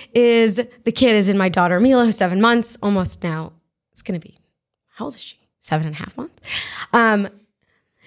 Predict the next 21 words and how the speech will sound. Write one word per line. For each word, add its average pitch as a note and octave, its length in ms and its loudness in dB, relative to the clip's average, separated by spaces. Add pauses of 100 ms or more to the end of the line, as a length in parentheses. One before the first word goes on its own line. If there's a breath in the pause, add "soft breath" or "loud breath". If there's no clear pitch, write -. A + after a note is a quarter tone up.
(120)
she's - 800 0 (400 loud breath)
exposed, F#3+ 680 -2
getting F3 240 -2
exposed - 640 -6
to, E3 380 -2
um, E3 500 -6 (380 loud breath)
different D#3+ 800 -4 (360 loud breath)
viruses. D4+ 680 4 (120)
<laughs> - 100 -14
So - 220 -2
she's - 360 -2
been G3+ 200 2
sick - 320 -2
this - 160 0
last C#4 260 0
week, C#4 320 0 (440 loud breath)
and C4 460 2 (360 loud breath)
my A#3+ 80 6
life A3 280 4
has G#3 180 2
been F#3 440 2